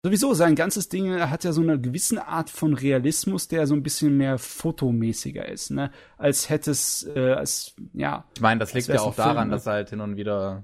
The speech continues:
Speaker 2: so abpauscht.
Speaker 1: Ja, ja, der, der fotografiert eine ganze Menge von dem Zeugs, ne?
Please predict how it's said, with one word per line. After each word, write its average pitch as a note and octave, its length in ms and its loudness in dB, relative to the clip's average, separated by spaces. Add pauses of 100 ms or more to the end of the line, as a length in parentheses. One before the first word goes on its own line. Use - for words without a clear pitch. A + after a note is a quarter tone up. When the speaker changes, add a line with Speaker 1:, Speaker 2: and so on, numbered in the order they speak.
Speaker 2:
so G2+ 400 -4
abpauscht. F#2+ 640 -2 (180)
Speaker 1:
Ja, C3+ 200 6
ja, D#3 180 8
der, C3+ 200 2
der C#3 100 -2
fotografiert D3 480 0
eine B2+ 60 0
ganze C3 200 -2
Menge C3+ 240 4
von - 80 -8
dem C#3 140 -6
Zeugs, - 320 -12
ne? C#3+ 160 -6